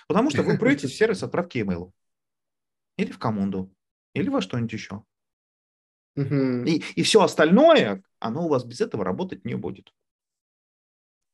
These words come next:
Speaker 2: Антон, а ты что думаешь по поводу этих характеристик и рейтинга, которые ребята выставили?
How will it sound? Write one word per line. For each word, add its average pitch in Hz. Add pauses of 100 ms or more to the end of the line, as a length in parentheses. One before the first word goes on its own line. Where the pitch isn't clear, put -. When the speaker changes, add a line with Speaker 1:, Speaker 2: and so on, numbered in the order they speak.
(500)
Speaker 2:
Антон, 127
а 117
ты 135
что 139
думаешь 117
по 107
поводу 113
этих 107
характеристик 110
и 104
рейтинга, 107
которые 101
ребята 104
выставили? 104